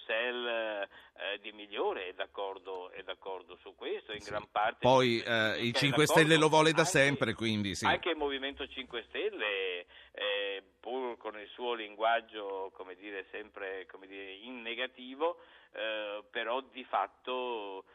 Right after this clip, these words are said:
Speaker 1: eh, un Mattarellum modificato oppure un altro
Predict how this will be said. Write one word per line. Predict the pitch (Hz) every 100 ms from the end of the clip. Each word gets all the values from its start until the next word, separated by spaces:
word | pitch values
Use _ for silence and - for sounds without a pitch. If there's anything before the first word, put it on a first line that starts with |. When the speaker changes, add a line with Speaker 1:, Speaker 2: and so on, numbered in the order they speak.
| - _
Speaker 1:
eh, | 95 101 101 101
un | 101 101 101 101 101 113 117 113
Mattarellum | 113 113 117 117 127 127 127 123
modificato | 120 117 117 - 117 127 123 110 - 95
oppure | 95 92 113 113
un | 107 107
altro | 117 113